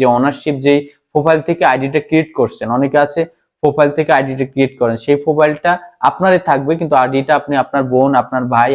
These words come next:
আপনার আত্মীয় স্বজন বা আপনার ফ্রেন্ড সার্কেল তাদের আইডিতে সেন্ড করবেন। তাহলে আপনার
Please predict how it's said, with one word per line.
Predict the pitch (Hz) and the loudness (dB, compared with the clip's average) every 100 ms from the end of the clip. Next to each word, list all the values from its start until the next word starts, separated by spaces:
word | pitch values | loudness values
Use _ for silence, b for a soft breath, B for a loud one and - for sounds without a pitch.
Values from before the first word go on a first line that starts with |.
| 127 | -2
আপনার | 127 120 117 | -2 0 0
আত্মীয় | - 131 127 | 0 -4 -4
স্বজন | 135 143 | -4 0
বা | 139 123 | 0 0
আপনার | 131 120 | -2 -10
ফ্রেন্ড | - 143 143 | -6 -4 -4
সার্কেল | 120 113 107 _ _ - | -6 -6 -10 _ _ 0
তাদের | 147 156 170 | 0 2 2
আইডিতে | 147 143 160 - | 2 0 -2 -2
সেন্ড | 139 123 120 | -2 -2 -2
করবেন। | 104 87 98 - _ - | -2 -4 -8 -12 _ -2
তাহলে | 139 175 196 - 127 | 0 2 0 0 -4
আপনার | - 147 | 0 0